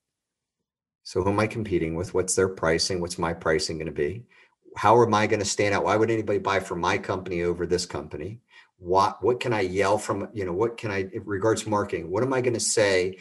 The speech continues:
that's gonna attract the customer over them? Like, okay, we're gonna have a shouting match. Who's gonna win?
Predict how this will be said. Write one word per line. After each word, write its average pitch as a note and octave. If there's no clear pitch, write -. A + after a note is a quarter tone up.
that's -
gonna F#2+
attract F2+
the F2+
customer F2
over F#2
them? E2
Like, F2
okay, F2
we're E2+
gonna F#2
have F#2
a F#2
shouting F#2
match. D2+
Who's F2+
gonna G#2
win? F#2+